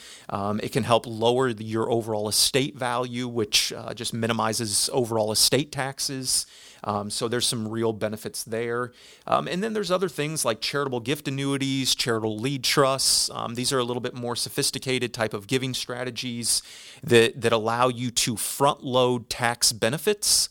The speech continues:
or, or put them on the back end, but still be able to receive some, uh, economic benefit during your lifetime. And so, um, those are just really neat strategies that, uh, i-, if you have a, a little bit more of a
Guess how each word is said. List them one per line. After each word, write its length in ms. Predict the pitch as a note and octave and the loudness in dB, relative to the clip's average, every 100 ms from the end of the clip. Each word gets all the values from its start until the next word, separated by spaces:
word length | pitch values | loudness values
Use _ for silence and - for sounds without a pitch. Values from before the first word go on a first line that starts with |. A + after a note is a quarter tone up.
| - | -6
or, 320 | - B2 A#2 B2 | -4 0 2 2
or 280 | C#3 E3 | 2 0
put 440 | C#3+ - B2+ - C3+ | -2 -8 -6 -2 0
them 140 | B2+ | 0
on 100 | A#2 | 0
the 60 | A2+ | -2
back 340 | A#2+ E3 - | -2 -2 -4
end, 400 | A2+ G#2 G#2+ A2+ - - | -4 -4 -4 -4 -6 -4
but 160 | B2 A2+ | 0 2
still 340 | - - C#3+ | 2 4 2
be 140 | D3 B2 | 2 0
able 160 | A#2 | -2
to 120 | A2+ B2 | -4 -6
receive 560 | A2 - - A#2 A2+ | -2 0 0 -2 0
some, 600 | - - A2+ A#2 A2+ A#2 - | 2 2 0 -2 -6 -8 -8
uh, 300 | - A2 G#2+ A2 | -6 -6 -6 -4
economic 420 | B2+ B2 A2+ A2+ | -4 -2 -2 0
benefit 360 | G#2+ G#2+ A#2+ D#3+ | -2 -2 -2 -4
during 280 | A#2 A2 A2 | -4 -2 -2
your 140 | G#2+ | -4
lifetime. 640 | G#2+ G#2+ G#2 - G#2+ A2 G#2+ | -2 0 0 -2 -4 -2 0
And 120 | G#2+ | 2
so, 360 | - A2+ A2 - - - - | 4 4 0 -4 -16 -18 -2
um, 280 | G#2 G#2 | 0 0
those 280 | G#2+ C#3+ D#3+ | 2 2 2
are 60 | C#3+ | -4
just 180 | C3 B2+ | -6 -2
really 240 | B2+ C#3 | 0 0
neat 220 | B2 B2+ | -2 -2
strategies 720 | - B2+ A#2 A#2+ A2+ A#2 A2+ - | -2 0 -2 -2 -6 -6 -4 -4
that, 380 | A2 G#2+ - | -4 -2 0
uh, 240 | A#2 G#2 G2+ | 2 2 2
i-, 60 | - | 2
if 720 | A2 G#2+ A2 A2 G2+ - - | 2 2 2 0 -2 -10 -10
you 460 | B2+ A2 A#2+ A#2+ A#2 | -6 0 2 4 2
have 400 | A#2 A2 A2 A2+ | 2 0 0 -2
a, 140 | G#2+ | -2
a 40 | A#2+ | 0
little 180 | C3+ | -2
bit 120 | C#3 B2+ | -2 -4
more 200 | B2 B2 | -2 0
of 100 | A2+ | 2
a 200 | A2+ | 0